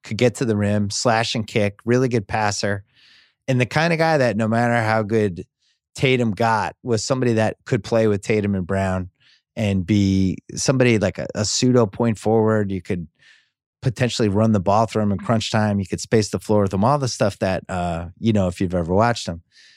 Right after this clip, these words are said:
The drop off of those stats for the three Boston seasons are remarkable. So he plays three years in Boston, and he, during the regular season, he's fourteen and five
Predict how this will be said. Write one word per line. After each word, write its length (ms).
The 80
drop 400
off 240
of 80
those 260
stats 400
for 100
the 140
three 220
Boston 480
seasons 480
are 80
remarkable. 680
So 180
he 120
plays 320
three 220
years 200
in 100
Boston, 540
and 120
he, 180
during 220
the 60
regular 320
season, 340
he's 140
fourteen 460
and 140
five 500